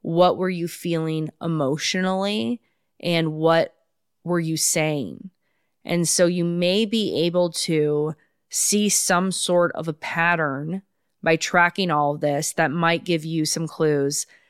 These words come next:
as to what the particular trigger is. So now let's talk about what the hell to do when you are in the midst of one and you're able to recognize it.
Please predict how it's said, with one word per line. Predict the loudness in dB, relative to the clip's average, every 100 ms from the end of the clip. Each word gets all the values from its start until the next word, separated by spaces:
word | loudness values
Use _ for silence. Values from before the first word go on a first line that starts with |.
| _
as | -2 0 2 0
to | -2 0
what | 0 0 -2
the | -4
particular | -2 -4 -4 -6 -2 0 0 0 -4 -6
trigger | -2 0 0 -2
is. | -4 -6 -8 -8 _ _ _ _
So | -6 0 2
now | 4 2 2
let's | -2 -2
talk | -2 -2
about | 0 0 0 -2 -6 -14 _ _ _
what | -12 0 0 2
the | -2
hell | 0 0 0 0
to | -2 -6
do | -2 0 2 0 -4
when | -6 -4 -2 -4 -6 -8
you | -8 -2 0
are | 0 -2
in | -2
the | -4
midst | -6 -6 -6
of | -4
one | -6 -4
and | -4
you're | -6 -4
able | -4 -4 -6
to | -4
recognize | -6 -8 _ -10 -10 -10
it. | -12 -14